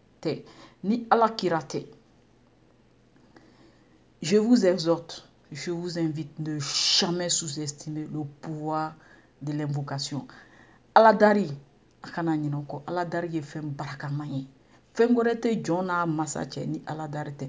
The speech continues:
Fɛn wɛrɛ tɛ adamaden ni Ala kira cɛ ni Ala dari tɛ. Fɛn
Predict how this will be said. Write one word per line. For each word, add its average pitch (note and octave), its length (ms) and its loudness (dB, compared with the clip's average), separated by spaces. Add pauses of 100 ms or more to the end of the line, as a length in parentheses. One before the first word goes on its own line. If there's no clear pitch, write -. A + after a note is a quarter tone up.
(320)
Fɛn A3 220 4
wɛrɛ G#3 260 2
tɛ G#3+ 80 4 (100)
adamaden F#3 520 2
ni F3+ 200 -6
Ala A3+ 220 8
kira E3+ 300 0
cɛ D3+ 240 -8
ni D#3 220 -4
Ala D#3+ 220 -2
dari D3 280 -8
tɛ. - 140 -14 (2250)
Fɛn D#4 320 4